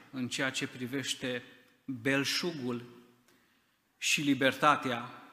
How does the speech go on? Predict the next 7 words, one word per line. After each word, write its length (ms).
parcă 320
nu 200
au 140
fost 380
niciodată 560
până 220
acum. 540